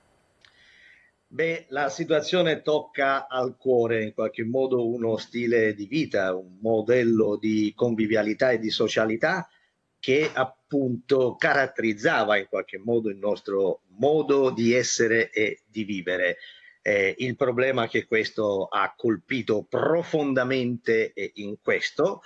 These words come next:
e vediamo anche che in particolar modo stanno soffrendo quelle attività che sono legate in qualche modo a una funzione turistica, quindi i centri storici sono,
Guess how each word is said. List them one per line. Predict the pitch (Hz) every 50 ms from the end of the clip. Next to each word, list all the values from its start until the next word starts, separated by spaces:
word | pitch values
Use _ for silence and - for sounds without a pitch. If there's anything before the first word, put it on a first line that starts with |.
| - _ _ _ _
e | - 127 143 160 165 160 156 147 135
vediamo | 123 143 160 143 151 185 185 185 185 170 165 160
anche | 160 165 165 170 170 165 - - 170 165 160 156 143 -
che | - 139 139 139 139 135 -
in | - 202 214 147 120
particolar | - 131 113 - - 123 120 113 117 117 117 113
modo | 120 135 143 143 139 131 127 123 117
stanno | 107 - - 117 117 117 117 117 113 104
soffrendo | - - 123 110 - - - 147 156 160 151 135 123 110
quelle | 92 104 107 104 101 101 104 104 98 90 -
attività | - 123 120 - _ - 101 101 110 107 - 185 151 104 -
che | - 104
sono | 87 - 123 113 107 101
legate | 98 95 92 120 143 165 127 104 92
in | 92 -
qualche | - 101 92 - - 98 90
modo | 101 147 190 202 151 120 104 92
a | 95
una | 101 107 101 101 98 98 90 -
funzione | - - 110 101 98 - - 123 120 120 113 113 110 107 107 101 101 98
turistica, | - - 104 113 156 208 196 - - - 92 98 95 90
quindi | - 117 123 117 101 101 101 101
i | 104
centri | - - 120 117 110 - 110 107
storici | 98 - - 143 160 147 135 110 - 110 98 92
sono, | - - 113 117 120 123 117 113 -